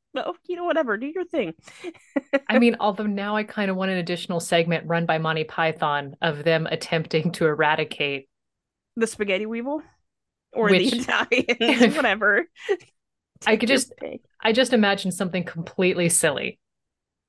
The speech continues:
Speaker 1: Uh, I th-, yes, I feel like Charles DeJager really had Monty Python in mind when he created this skit. Like,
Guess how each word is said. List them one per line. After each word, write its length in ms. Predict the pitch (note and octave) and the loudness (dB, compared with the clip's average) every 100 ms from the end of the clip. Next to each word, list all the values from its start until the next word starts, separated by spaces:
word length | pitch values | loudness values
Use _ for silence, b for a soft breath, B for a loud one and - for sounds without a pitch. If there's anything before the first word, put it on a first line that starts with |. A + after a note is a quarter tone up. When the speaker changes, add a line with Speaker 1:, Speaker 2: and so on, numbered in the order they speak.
| _ _ - | _ _ -16
Speaker 1:
Uh, 380 | A3+ G#3+ G3+ - | -14 -12 -10 -8
I 160 | - A#3 | -2 -2
th-, 180 | - - | -4 -10
yes, 420 | A3+ G3+ F3 - - | 0 0 0 -6 -6
I 160 | G#3+ | -6
feel 400 | G#3 - B3 C4+ | -6 -2 2 2
like 420 | D4+ C#4+ C4+ C4+ - _ b b b b _ | 2 2 0 -4 -14 _ b b b b _
Charles 420 | - A3+ B3 A#3+ | 0 2 4 0
DeJager 720 | A3 G3+ G3+ G3+ G#3+ G#3+ G#3 - | -6 -6 -4 -2 -2 0 -2 -6
really 340 | F#3+ F#3+ F3+ | -4 -2 -2
had 300 | F3+ E3+ D#3 | -4 -4 -4
Monty 240 | F#3 E3 | -6 -6
Python 440 | D#3+ E3+ E3 D#3+ D#3+ | -8 -10 -8 -6 -6
in 160 | D#3+ | -8
mind 400 | D#3+ D3 C#3+ C#3+ - | -8 -6 -6 -10 -10
when 140 | E3 | -10
he 160 | E3+ D#3 | -8 -10
created 520 | - D#3 D3+ E3+ F3+ | -12 -14 -12 -14 -14
this 200 | F#3 - | -14 -14
skit. 380 | - G#3+ F#3+ - | -12 -8 -8 -10
Like, 400 | F#3+ E3+ D#3+ - | -12 -12 -12 -16